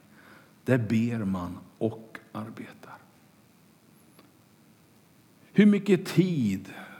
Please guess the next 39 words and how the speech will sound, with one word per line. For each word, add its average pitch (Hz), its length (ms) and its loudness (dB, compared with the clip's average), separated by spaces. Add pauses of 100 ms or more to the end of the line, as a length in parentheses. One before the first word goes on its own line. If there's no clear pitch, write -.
(120)
tycker 151 280 4
jag 117 320 4
att 113 80 -6
du 107 200 4
ska 113 180 -2
lägga 110 280 2
ner 95 360 0 (160)
på 117 120 -2
det 113 120 4
ena 98 380 2
respektive 98 680 -4
det 101 120 -8
andra? - 360 -12 (460)
Ja, 107 180 0
du, 113 160 2
det 101 100 -4
tycker - 460 -4
jag 101 160 -4
ingenting 95 460 -4
om, 113 300 -4
ärligt - 340 -14
talat. - 480 -14 (920)
För 135 100 2
jag 131 80 4
inser 139 320 4
att 113 120 -4
här 123 180 4
är 123 40 4
vi 120 140 2
så 123 120 0
olika 117 400 2
skeden 107 540 0
i 104 60 2
livet. 85 680 -6 (440)
Vi 143 160 8
är 135 40 4
så 151 200 6
olika 135 540 6 (260)
personligheter. 110 1200 2